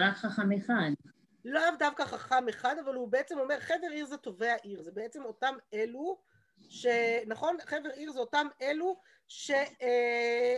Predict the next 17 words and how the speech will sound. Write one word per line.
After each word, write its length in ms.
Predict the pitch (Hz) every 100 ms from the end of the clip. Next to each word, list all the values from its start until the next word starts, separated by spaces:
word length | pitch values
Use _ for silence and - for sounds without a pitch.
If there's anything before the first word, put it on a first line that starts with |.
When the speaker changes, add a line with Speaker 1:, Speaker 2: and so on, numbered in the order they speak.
| -
Speaker 2:
עושים, 440 | 240 - 349 349 359 320 -
נותנים 340 | 240 247 359
רשות 320 | 330 - 330
לציבור, 840 | 349 - 240 190 285 370 453 440 - _ _ _ _ _ _ 220
נכון? 320 | 175 302 370
נותנים 320 | 320 - 320
רשות 300 | 302 302 311
לציבור, 720 | 330 - 294 214 302 381 381 254
בעצם 300 | 277 359 339
אחראים 600 | - - 277 311 339 339
על 60 |
הציבור. 400 | 294 269 214 202 - - -
זה 160 | 175 247
כמו 720 | - - 277 254 330 370 339 339 _ _ _ -
הכו-, 460 | 220 - 240 240
אנשי 300 | 214 214 -
המעמד 840 | 294 262 247 214 208 208 208 247